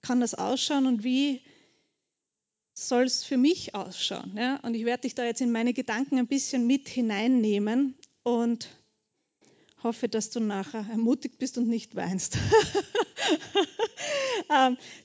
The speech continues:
<laughs> danke fürs Gebet. Ähm, erster Schritt, ja.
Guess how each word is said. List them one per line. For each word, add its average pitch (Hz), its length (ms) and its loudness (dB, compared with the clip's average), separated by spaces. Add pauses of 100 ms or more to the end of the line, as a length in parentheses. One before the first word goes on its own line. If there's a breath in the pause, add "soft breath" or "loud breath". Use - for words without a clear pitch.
(300 loud breath)
<laughs> 415 1800 0
danke 202 300 -8
fürs - 160 -12
Gebet. 226 280 -4 (380 loud breath)
Ähm, 220 320 4 (800)
erster 220 420 -2
Schritt, - 380 -6
ja. 240 180 0